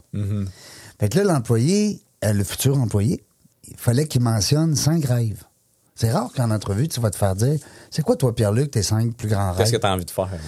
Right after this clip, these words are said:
Speaker 2: Alors, euh, puis lui, ben, il prenait ses cinq rêves-là, puis il regardait voir s'il y avait une possibilité d'aider
Speaker 1: À
Speaker 2: non,
Speaker 1: réaliser
Speaker 2: à,
Speaker 1: ça.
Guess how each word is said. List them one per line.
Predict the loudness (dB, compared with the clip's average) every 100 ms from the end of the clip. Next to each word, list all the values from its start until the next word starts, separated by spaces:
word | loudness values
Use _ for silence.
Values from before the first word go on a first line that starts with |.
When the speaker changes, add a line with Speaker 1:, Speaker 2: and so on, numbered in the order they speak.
| -10 -10 -14 -18 -2
Speaker 2:
Alors, | 0 2 2 2
euh, | 2 0 -2
puis | -4
lui, | -2 0
ben, | 2 0
il |
prenait | 0 0 0
ses | 0 0
cinq | 0 2
rêves-là, | 2 2 0 0
puis | 0
il | 0
regardait | 0 0 2 2
voir | 2 2 0
s'il | 0
y | 0
avait | 0
une | 0
possibilité | -2 -4 -2 0 0 2 2 2
d'aider | 2 2 2 2 -2 -8 -20 -20 -20 -20 -2
Speaker 1:
À | 2
Speaker 2:
non, | 4
Speaker 1:
réaliser | 2 2 0
Speaker 2:
à, | 0
Speaker 1:
ça. | 2